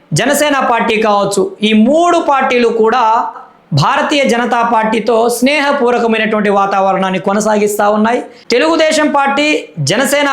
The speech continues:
పార్టీ అనేవి ఎన్డీఏ కూటమిలోని మిత్రపక్షాలు, ఎన్డీఏ కూటమిలో భాగస్వాములుగా ఉన్నాయి. మొన్న జరిగినటువంటి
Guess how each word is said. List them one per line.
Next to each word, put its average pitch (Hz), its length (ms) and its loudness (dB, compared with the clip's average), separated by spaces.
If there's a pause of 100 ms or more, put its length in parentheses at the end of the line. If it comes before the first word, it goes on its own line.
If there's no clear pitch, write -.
(120)
పార్టీ 240 280 0 (120)
అనేవి 226 320 0 (680)
ఎన్డీఏ 302 340 2 (120)
కూటమిలోని 240 540 2 (360)
మిత్రపక్షాలు, 208 680 -4 (500)
ఎన్డీఏ 254 340 2
కూటమిలో 233 400 2 (200)
భాగస్వాములుగా 220 840 0 (120)
ఉన్నాయి. 226 260 -2 (360)
మొన్న 233 140 0 (100)
జరిగినటువంటి 269 520 0